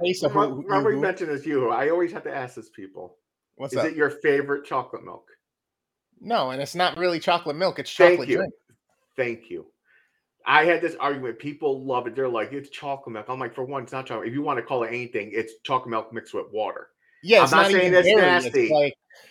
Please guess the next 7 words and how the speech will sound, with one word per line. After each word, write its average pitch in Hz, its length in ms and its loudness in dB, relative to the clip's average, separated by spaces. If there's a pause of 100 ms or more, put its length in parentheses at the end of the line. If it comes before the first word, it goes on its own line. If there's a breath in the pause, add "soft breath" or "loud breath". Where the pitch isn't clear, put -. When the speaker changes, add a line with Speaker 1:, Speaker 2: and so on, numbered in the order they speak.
(120 soft breath)
Speaker 2:
I'm 123 80 -6
not 139 180 -4
saying 170 160 -2
it's 175 120 -6
nasty. 151 580 -6 (680)
It's 131 240 -2
decent. 143 440 -4